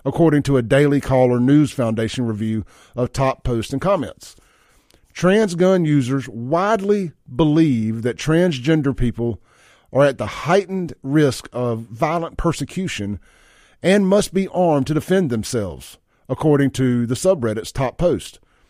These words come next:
Their beliefs echo the rhetoric of trans activists who frequently suggest transgender people are the victims of widespread violent persecution and are the,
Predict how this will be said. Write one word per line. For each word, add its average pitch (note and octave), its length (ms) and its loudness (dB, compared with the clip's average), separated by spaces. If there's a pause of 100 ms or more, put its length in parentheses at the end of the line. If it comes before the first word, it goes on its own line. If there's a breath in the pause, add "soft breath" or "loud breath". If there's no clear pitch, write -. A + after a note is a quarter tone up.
(260)
Their D3+ 180 4
beliefs F3+ 500 0 (160)
echo A2+ 540 0 (420)
the C#3+ 120 0
rhetoric C3+ 500 2
of A#2+ 240 -4
trans D3+ 360 0
activists A#2+ 440 -4
who C3 80 -2
frequently G3 600 -2
suggest D3+ 500 -2
transgender D#3 580 0
people B2+ 360 -6 (440 soft breath)
are E3 200 4
the E3+ 80 4
victims C3+ 480 0
of A2+ 160 -6
widespread B2 800 0 (480 soft breath)
violent A#2+ 500 -2
persecution A2+ 880 -4 (260)
and C3 160 0
are A#2+ 160 2
the, A2+ 280 -4